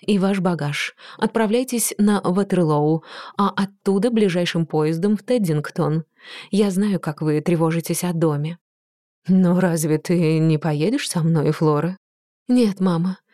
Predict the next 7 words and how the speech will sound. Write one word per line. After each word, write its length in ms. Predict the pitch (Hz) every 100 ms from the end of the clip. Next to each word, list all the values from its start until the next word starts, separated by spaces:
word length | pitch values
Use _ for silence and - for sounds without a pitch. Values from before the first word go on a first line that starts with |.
| - - -
я 160 | 185 196
собираюсь 480 | 196 202 190 190
прямиком 800 | - 185 180 - 208 240 247 220
на 160 | 208 185
Уимпл-стрит 880 | 165 185 175 156 - 165 185 - - _ _ _
к 80 | -
Адберту. 500 | 185 143 135 - 143